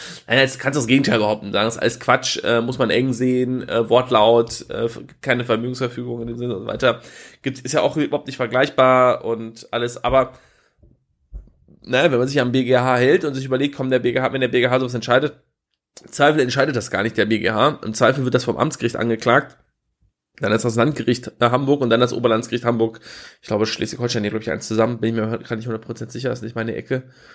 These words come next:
Das heißt, am Ende entscheidet das O-, das, das O L G Hamburg, da müssen wir mal gucken, wie, wie das O L G Hamburg das, äh, sieht. Aber dann könnte es tatsächlich dazu kommen, dass das auch ein Betrug ist.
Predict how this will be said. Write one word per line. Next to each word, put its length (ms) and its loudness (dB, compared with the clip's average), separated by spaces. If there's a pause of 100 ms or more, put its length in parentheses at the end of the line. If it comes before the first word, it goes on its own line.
(400)
Das 140 2
heißt, 120 4
am 80 4
Ende 180 4
entscheidet 260 2
das 180 0
O-, 160 6
das, 300 2 (100)
das 240 -6
O 120 0
L 100 2
G 220 2
Hamburg, 340 0
da 80 2
müssen 240 -4
wir 80 2
mal 40 2
gucken, 400 -8
wie, 160 -12
wie 40 -4
das 180 -6
O 60 -8
L 80 -4
G 120 -2
Hamburg 220 -6
das, 140 -12
äh, 580 -2
sieht. 320 -6 (540)
Aber 160 6
dann 260 4
könnte 240 4
es 100 4
tatsächlich 380 2
dazu 240 -2
kommen, 320 0 (440)
dass 200 0
das 400 0
auch 140 4
ein 140 0
Betrug 340 -4
ist. 280 -12